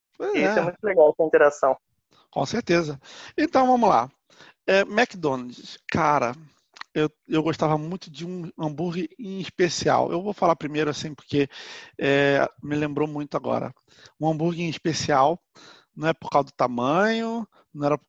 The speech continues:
Speaker 1: por, era, também era por causa do valor, mas, enfim, eu, eu achava que era a combinação perfeita, assim, no McDonald's, e eles tiraram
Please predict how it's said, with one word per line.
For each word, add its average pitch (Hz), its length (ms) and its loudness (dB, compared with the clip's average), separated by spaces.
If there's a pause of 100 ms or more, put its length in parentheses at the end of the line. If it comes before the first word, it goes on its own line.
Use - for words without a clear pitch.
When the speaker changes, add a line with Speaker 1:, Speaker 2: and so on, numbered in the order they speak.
(280)
Speaker 1:
por, 151 240 -12
era, 185 220 0
também 196 260 -8
era 165 120 -4
por - 100 -16
causa 160 160 0
do 156 80 -12
valor, 143 280 -2
mas, 139 360 -4 (320)
enfim, 151 360 -6
eu, 147 240 -2
eu 156 120 2
achava 180 300 2
que - 100 -4
era 180 80 4
a 180 40 -2
combinação 175 460 -8
perfeita, - 640 -6
assim, - 200 -10
no 143 120 -8
McDonald's, 143 560 -8
e 156 40 0
eles 156 240 -6
tiraram 156 840 0